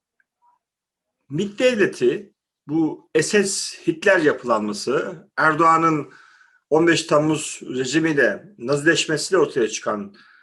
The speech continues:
mafya düzeni, özel uçak göndererek Sapat Eğitim Kurula-, Kurumlarının eski genel müdürü Orhan İnandı'yı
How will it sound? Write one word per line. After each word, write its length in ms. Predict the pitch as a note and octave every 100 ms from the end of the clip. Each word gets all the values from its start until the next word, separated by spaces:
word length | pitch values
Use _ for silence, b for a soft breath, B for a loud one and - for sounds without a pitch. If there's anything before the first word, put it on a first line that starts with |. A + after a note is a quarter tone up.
| b _
mafya 400 | A#2+ F3 F3+ F#3+
düzeni, 580 | B2 A#2 G#2 C#3+ F3+ - b b b b b _ _ _ _ _ _ _ _ _ _ C#3+
özel 200 | C#3+ G3+
uçak 360 | F#3+ A3+ A3
göndererek 720 | D#3+ A2+ G2+ B2+ F3 - - _ _ _ _ _ _ _
Sapat 580 | - F#3+ A3 G#3 - - -
Eğitim 360 | C3+ C3 F#3+
Kurula-, 380 | F3 C3+ A#2+ -
Kurumlarının 680 | - C3+ A#2+ G#2 C#3 G3 -
eski 320 | C#3 D#3+ - G#3+
genel 280 | G3 C#3+
müdürü 520 | A2+ F#2+ F#2+ C#3+ G3+ - b b b b b b b _
Orhan 460 | - E3+ F#3+ E3+ -
İnandı'yı 720 | - F#3 F3+ C#3 E3+ G#3+ -